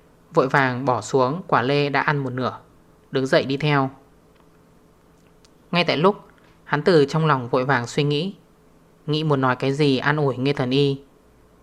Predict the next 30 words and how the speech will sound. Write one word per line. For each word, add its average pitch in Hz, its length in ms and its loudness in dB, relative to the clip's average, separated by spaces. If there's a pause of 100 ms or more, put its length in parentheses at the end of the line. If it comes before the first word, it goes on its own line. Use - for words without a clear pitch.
(320)
thì 143 300 2
đi 170 140 2
tới 165 140 2
cửa, 139 360 2 (460)
Nghe 165 120 2
Thần 147 200 -2
Y 151 280 0 (120)
lại 127 280 0
đột 135 240 0
nhiên 147 280 2
dừng 131 220 -4
lại 123 180 0
xoay 151 160 -2
người. 127 320 -4 (1040)
Không 165 200 -2
đợi 139 200 2
Trường 127 180 -2
Sinh 139 360 0
kịp 135 160 0
phản 123 220 -4
ứng, 123 280 -4 (640)
nàng 147 220 2
liền 143 260 4
giơ 160 160 4
lên 165 160 4
cánh 135 180 -2
tay 151 340 0
ôm 156 140 4
lấy 131 120 0
hắn. 123 300 -6